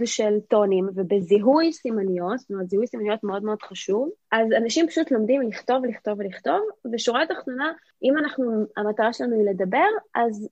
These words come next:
זה לא באמת עונה על המטרה הזאת.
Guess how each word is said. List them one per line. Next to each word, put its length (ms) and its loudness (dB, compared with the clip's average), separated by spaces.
זה 180 4
לא 140 8
באמת 580 2
עונה 440 6
על 80 2
המטרה 500 -2
הזאת. 260 -12